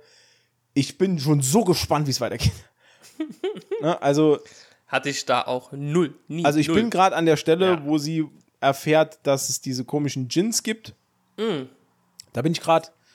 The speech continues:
Speaker 1: Und, äh, wo ihr, wo ihr komischer, äh, Uber-Fahrer, Love Interest, Boyfriend, Schrägstrich, keine Ahnung wer.
Speaker 2: Ach, Amar.
Speaker 1: Äh, genau, Amar. Wo der so ein bisschen, ähm,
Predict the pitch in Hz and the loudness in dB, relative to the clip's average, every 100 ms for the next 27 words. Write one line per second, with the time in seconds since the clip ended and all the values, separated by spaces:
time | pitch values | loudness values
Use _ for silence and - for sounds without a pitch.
0 | _ _ _ - 131 131 120 123 123 117 | _ _ _ -2 -2 -2 0 2 2 0
1 | 127 127 127 120 - 123 123 117 117 110 | -2 2 2 2 -4 -6 -2 0 0 -4
2 | - 135 135 127 120 117 117 113 110 110 | -4 -4 -2 0 0 -2 -2 -2 -2 -4
3 | - _ _ _ _ - 151 143 131 - | -10 _ _ _ _ -10 -2 0 0 0
4 | 127 123 120 120 127 - - 127 131 131 | 0 2 2 0 -2 -8 -4 0 0 -2
5 | 120 123 117 - - 202 131 - 123 131 | -2 -2 -2 -6 -12 -16 -10 -4 -2 -2
6 | 123 117 - 120 - 120 113 - 123 123 | -6 -8 -8 -8 -6 -10 -10 -8 -6 -4
7 | 135 131 135 147 - - 139 139 143 151 | -4 -2 0 -2 -6 -6 -4 0 2 4
8 | 131 120 131 - 123 120 123 135 120 127 | 2 -4 -10 -20 -10 -4 0 0 0 2
9 | 135 127 - - - - 139 143 139 139 | 0 0 -6 -20 -14 -2 2 4 4 2
10 | 135 - 139 127 113 117 113 113 104 | 0 2 0 0 0 0 0 -2 -8